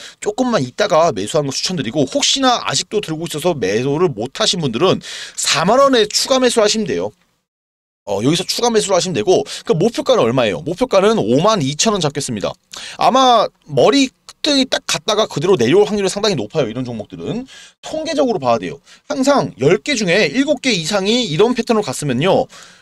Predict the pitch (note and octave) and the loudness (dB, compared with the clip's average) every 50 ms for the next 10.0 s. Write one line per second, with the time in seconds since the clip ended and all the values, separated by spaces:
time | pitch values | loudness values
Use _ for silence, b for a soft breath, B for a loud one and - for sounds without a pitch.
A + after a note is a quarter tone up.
0 | B B - C3+ E3+ G3+ G#3+ A3+ D4+ C#4+ - B3 B3 B3 A#3 G#3+ E3 C#3 B2 A2+ | B B 0 2 4 4 4 2 0 0 0 0 0 0 0 0 0 0 0 0
1 | G2 F2 G2+ C3 A2 - - - E3+ G3 C4+ C#4+ A#3+ - - A#2+ D3+ A3 C#4 C#4 | 0 -2 -2 -2 -4 -4 -2 -2 0 2 2 2 0 0 0 -2 -2 0 0 0
2 | C4 C4 C4 C4 B3 A#3 F3+ D#3 E3 - - C4 B3 A#3 G#3+ G#3 G3+ F#3 G3 D3 | 2 2 2 2 2 2 0 0 -4 -4 -4 -2 -2 2 2 0 0 0 -2 -4
3 | - F2+ A2+ - A3+ A3 G#3+ F#3 D#3+ - G#2 F2 F2+ - - C3+ B2 A2 A#2+ B2 | -2 -2 -2 -2 -2 -2 -4 -4 -6 -8 -8 -8 -10 -10 -10 -10 -10 -10 -10 -10
4 | A#2+ A2+ - - - A#2+ F#2+ E2 D#2+ E2 _ _ _ _ _ _ _ _ _ _ | -10 -12 -14 -16 -16 -14 -14 -14 -14 -16 _ _ _ _ _ _ _ _ _ _
5 | A2+ G#2 - - - - D4+ D#4 B B B B B B B _ - G#3+ B3 - | -14 -12 -8 -4 -4 -2 -2 -4 B B B B B B B _ -2 -2 -2 -2
6 | A#3 G#3+ A3+ A3+ A#3 F3+ D#3+ E3+ G3+ A3+ A#3+ B3 A3 A3+ A3 G#3+ - F#3+ F3 F3+ | -2 0 2 4 4 4 2 2 2 0 0 2 4 4 4 4 4 0 2 2
7 | F#3 F#3 F#3 F3+ E3 D3+ D#3 D#3 D3+ D3+ - A#3+ A3+ A3+ A3 G#3+ - - G3+ F#3 | 4 4 4 2 2 4 4 4 2 2 -2 -2 2 2 2 2 2 2 2 2
8 | E3+ C#3+ D3 D#3+ - G#3+ G#3 - F#3 F3+ - - G#3+ A3 G#3+ G3+ F3+ - - B2 | 2 2 -4 -4 -4 -4 0 0 0 -2 0 -2 -2 -2 -2 -2 -4 -6 -8 -10
9 | - - - - F#3 C3+ F#2+ G2+ - - D3+ C3+ B2+ B2+ B2+ C3 - G#2 A#2+ C3+ | -10 -8 -6 -4 -4 -4 -4 -6 -8 -8 -8 -8 -8 -8 -8 -6 -6 -6 -6 -6